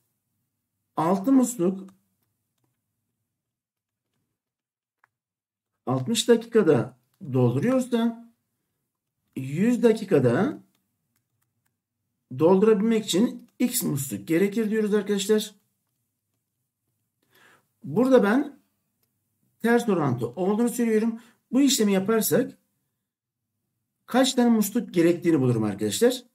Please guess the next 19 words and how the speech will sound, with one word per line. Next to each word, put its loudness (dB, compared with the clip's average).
Kaç 0
tane 2
musluk -4
gerektiğini -2
bulduktan -2
sonra -2
ne 2
yapmam 0
gerekiyor? -2
Onu 2
altı 0
musluktan -2
çıkartırsam -2
kaç 2
tane -2
kapatılması -2
gerektiğini 0
bulurum 0
diyorum. -2